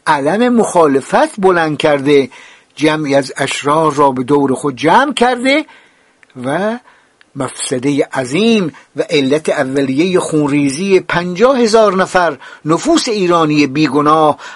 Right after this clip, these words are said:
و هتک اعراض و رعب قلوب و سلب بیشتر از صد کرور اموال و تخریب آبادی‌ها گردیدید؟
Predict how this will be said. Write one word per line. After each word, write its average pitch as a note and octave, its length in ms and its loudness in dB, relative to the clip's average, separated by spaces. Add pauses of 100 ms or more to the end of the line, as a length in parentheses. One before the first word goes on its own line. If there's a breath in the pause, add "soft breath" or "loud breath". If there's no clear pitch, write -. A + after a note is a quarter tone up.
(100)
و C3 100 -4
هتک G3+ 580 0
اعراض G3+ 540 4
و G3 220 2 (220 loud breath)
رعب G3+ 420 2 (160)
قلوب A3+ 380 0
و G3 100 2
سلب G3+ 680 0 (260 loud breath)
بیشتر D#3 420 -2
از D#3+ 120 -2
صد C4+ 320 0
کرور B3 680 2
اموال D#3 460 2
و D3+ 80 0
تخریب D3+ 460 -4 (220)
آبادی‌ها B2+ 880 0
گردیدید؟ F#3 880 0